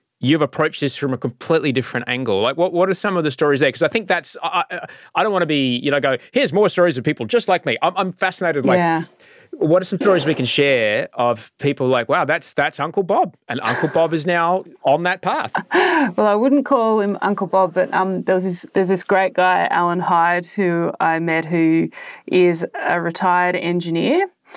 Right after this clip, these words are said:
Speaker 2: and he's a Scouts leader, and he's moved for retirement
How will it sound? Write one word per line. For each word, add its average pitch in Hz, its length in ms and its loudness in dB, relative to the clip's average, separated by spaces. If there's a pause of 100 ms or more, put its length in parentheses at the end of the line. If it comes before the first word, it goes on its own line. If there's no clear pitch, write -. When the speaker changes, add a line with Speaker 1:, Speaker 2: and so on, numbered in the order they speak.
(400)
Speaker 2:
and 170 580 0 (160)
he's 170 380 0
a 160 80 -2
Scouts 165 560 0
leader, 233 320 0 (720)
and 175 500 2
he's 175 420 -2
moved 185 460 2
for 180 160 -2
retirement 165 720 0